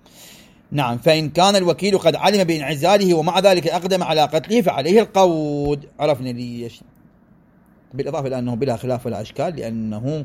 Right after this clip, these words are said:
قتل ظلما وعدوانا وهو الموضوع للاقتصاص. وإن لم يكن يعلم، هذا عادة هو هذا هنا الابتلاء، أن أحمد الوكيل من أن عزلته ما يدري أنه أن عزلته. زين،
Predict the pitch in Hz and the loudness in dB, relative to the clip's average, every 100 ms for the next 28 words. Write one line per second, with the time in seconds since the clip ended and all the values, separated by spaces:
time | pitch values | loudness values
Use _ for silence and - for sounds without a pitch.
0 | - - 113 104 95 101 123 127 107 104 | -8 -6 -4 -6 -8 -6 -4 -4 -6 -6
1 | 98 104 113 165 151 127 107 110 113 170 | -8 -8 -4 -4 -2 -4 -4 -4 -4 -6
2 | 120 - 101 92 - - - - - - | -8 -12 -12 -12 -14 -20 -20 -20 -16 -6
3 | 160 214 208 220 294 247 - 170 156 117 | 0 2 2 0 0 0 -4 -4 -6 -8
4 | 113 104 95 90 117 175 190 139 123 180 | -14 -18 -20 -18 -12 -12 -8 -10 -8 -8
5 | 170 147 120 120 113 107 110 107 - _ | -6 -8 -8 -10 -16 -18 -18 -18 -18 _
6 | _ - - 151 151 151 156 165 - 165 | _ -20 -6 -6 -4 -4 -2 -4 -2 -2
7 | 196 160 151 - 165 214 247 269 _ _ | -2 -2 -4 -6 -8 -4 -4 -8 _ _
8 | - 147 156 156 147 147 143 156 123 202 | -12 -8 -4 -4 -4 -6 -2 -2 -2 -2
9 | 247 247 226 294 277 226 226 208 190 175 | 0 -2 -2 -4 -4 -2 -2 -2 -4 -4
10 | 143 147 147 123 - 123 107 101 92 - | -6 -6 -8 -8 -14 -12 -12 -16 -20 -20
11 | _ _ _ _ _ _ _ _ _ _ | _ _ _ _ _ _ _ _ _ _
12 | _ _ _ _ _ _ - - 117 120 | _ _ _ _ _ _ -20 -18 -14 -12
13 | 107 | -12